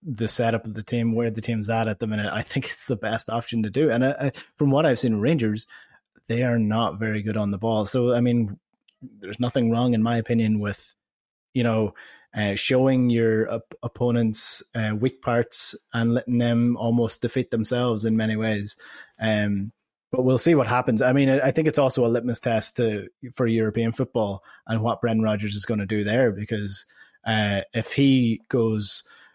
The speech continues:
balls to the walls for this game, doesn't matter about the injuries, doesn't matter about the context of the game, we're gonna go out and play our style of football,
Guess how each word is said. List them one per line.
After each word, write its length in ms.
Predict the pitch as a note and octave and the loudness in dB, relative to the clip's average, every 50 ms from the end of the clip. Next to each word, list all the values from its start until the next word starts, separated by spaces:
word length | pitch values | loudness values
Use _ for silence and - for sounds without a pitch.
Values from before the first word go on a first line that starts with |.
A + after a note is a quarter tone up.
| _ _ _ | _ _ _
balls 280 | C3+ B2+ B2+ A#2+ - - | 0 2 2 2 0 0
to 60 | C3+ | 0
the 60 | C3+ | 2
walls 280 | B2 C3 B2+ B2+ A#2+ - | 4 4 4 2 2 2
for 80 | C3 | 2
this 160 | C3 B2+ A#2+ - | 2 0 2 0
game, 260 | C#3 C3 B2+ B2 A#2+ | 0 2 2 2 2
doesn't 240 | D3 C3+ A#2 B2+ B2+ | 2 2 2 2 2
matter 180 | B2+ B2 B2 | 4 4 4
about 200 | A#2+ A#2 A#2+ A2+ | 2 2 2 0
the 100 | - A2+ | 2 2
injuries, 480 | A#2 A#2+ A#2+ A2 A#2+ B2 A#2+ A#2 A2+ A2+ | 2 2 2 0 0 0 0 0 0 -2
doesn't 180 | B2+ A2 B2 | -2 0 0
matter 180 | A#2+ A#2 A#2 A2+ | 2 2 2 2
about 180 | - A#2 A2+ - | 2 0 -2 -2
the 60 | - | -2
context 440 | - A#2 A2+ A2 A#2 A#2 - - B2 | -2 -2 0 0 0 -2 -2 -2 -2
of 40 | |
the 60 | A2+ A2 | -2 -2
game, 400 | A#2 A2+ A2+ A2+ A2 A2 G#2+ - - - - - - _ - | -2 -2 0 0 0 0 -2 -4 -8 -16 -20 -20 -20 _ -2
we're 180 | C3 C3 B2 A#2+ | 0 0 2 2
gonna 200 | C3 B2 A#2 A2+ | 2 2 2 2
go 120 | G#2+ A#2+ | 2 0
out 140 | A2+ A2 - | 0 0 -2
and 80 | B2 - | -4 -2
play 200 | C3 B2 A#2 A2+ | 0 0 2 2
our 200 | A2 B2 C#3 C3+ | 2 2 2 0
style 240 | - - A2+ G2+ | 0 -2 -2 -2
of 80 | G2 - | -4 -4
football, 500 | - A#2+ A2 - G2 G2 F#2+ F#2 G#2+ | -4 -6 -4 -4 -4 -4 -4 -4 -6